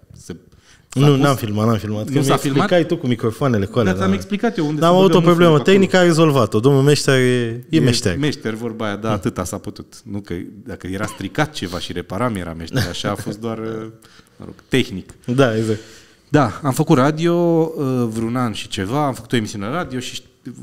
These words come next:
Speaker 1: puteam să fac jurnalism acolo fără să mă apuc de școli, de facultăți și așa. Am, eu am vrut să fac ca lumea. Și am venit la facultate în București, la F J S C, la jurnalism, la top of the top, whatever, la buget, la, am învățat omul meu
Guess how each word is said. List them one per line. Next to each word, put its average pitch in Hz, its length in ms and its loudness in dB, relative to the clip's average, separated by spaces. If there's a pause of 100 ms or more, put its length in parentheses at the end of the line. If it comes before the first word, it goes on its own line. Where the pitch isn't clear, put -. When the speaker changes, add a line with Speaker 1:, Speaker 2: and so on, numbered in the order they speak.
(200)
Speaker 1:
puteam 180 300 -4
să 180 100 -8
fac 139 220 -6
jurnalism 127 420 -6
acolo 135 300 -4
fără 139 240 -8
să 117 200 -10
mă 104 120 -6
apuc 101 400 -14
de 101 140 -8
școli, 92 360 -10
de 87 60 -14
facultăți 87 480 -14
și 82 60 -18
așa. 80 180 -18 (160)
Am, 160 240 -10
eu 151 140 -4
am 143 120 -6
vrut 175 220 -10
să 175 80 -12
fac 190 360 -12
ca 170 100 -10
lumea. 85 260 -10 (760)
Și - 100 -10
am 131 60 -4
venit 131 140 -4
la 117 60 -6
facultate 101 360 -10
în 80 60 -18
București, 90 340 -12
la 92 60 -18
F - 180 -18
J 82 60 -14
S 78 80 -20
C, - 200 -20
la 90 280 -10
jurnalism, 90 640 -14 (380)
la 104 140 -10
top 143 400 0
of 131 200 -4
the 127 140 -2
top, - 560 -6
whatever, 135 540 -4
la 113 380 -6 (240)
buget, 120 500 -4
la, 127 140 -4 (480)
am 135 80 -12
învățat 175 380 -10
omul 123 180 -4
meu 98 220 -8